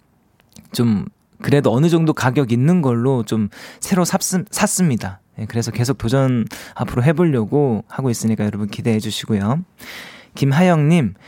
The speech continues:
"맞아요. 계속 계속 시도하다 보면 어느새 비슷하게 따라하고 있는 나 자신을 발견하게 되는 뿌듯한 경험을 하게 되죠." 아, 진짜 계속 시도하면 성공을 하게 되겠죠?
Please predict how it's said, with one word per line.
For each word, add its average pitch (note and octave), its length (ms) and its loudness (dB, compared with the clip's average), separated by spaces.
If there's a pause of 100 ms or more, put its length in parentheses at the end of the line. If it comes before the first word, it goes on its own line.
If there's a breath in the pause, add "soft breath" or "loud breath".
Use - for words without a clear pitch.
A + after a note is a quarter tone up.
(340 loud breath)
"맞아요. C3+ 600 2 (280)
계속 E3+ 300 2
계속 E3 240 0
시도하다 E3+ 460 2
보면 B2 500 0
어느새 C3+ 340 2
비슷하게 D#3 540 0
따라하고 E3+ 540 2
있는 C#3+ 260 2
나 C3 180 2
자신을 B2+ 600 0 (360 loud breath)
발견하게 C#3 540 2
되는 B2 440 0
뿌듯한 E3+ 440 -2
경험을 A#2 400 0
하게 D3+ 200 -4
되죠." F#2 460 -6 (640 loud breath)
아, G2 400 -4 (140)
진짜 G#2+ 440 -2 (400)
계속 A#2+ 280 -4
시도하면 D3 480 4
성공을 D3 360 2
하게 D3 140 -2
되겠죠? G#2+ 520 -4